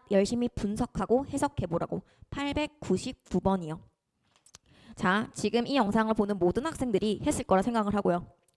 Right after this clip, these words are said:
제가 단언한 건데 열 명 중에 한 한 명이 맞췄으려나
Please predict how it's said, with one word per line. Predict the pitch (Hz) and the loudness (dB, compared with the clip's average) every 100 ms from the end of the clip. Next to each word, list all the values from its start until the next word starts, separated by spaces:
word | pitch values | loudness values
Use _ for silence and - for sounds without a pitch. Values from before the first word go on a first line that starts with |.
| - _ | -20 _
제가 | - 214 | -8 -4
단언한 | - 190 233 254 | -2 0 0 2
건데 | 185 202 202 - | 0 -2 -4 2
열 | 190 190 202 | 6 6 4
명 | 277 277 | 0 -2
중에 | 226 185 190 - _ _ _ _ _ _ _ | -4 -4 -4 -8 _ _ _ _ _ _ _
한 | - 262 254 254 | -12 -10 -8 -10
한 | - 427 415 | -10 -8 -4
명이 | 381 302 220 | -4 -4 -6
맞췄으려나 | - - 233 - - - 190 | -8 -6 -6 -6 -10 -10 -10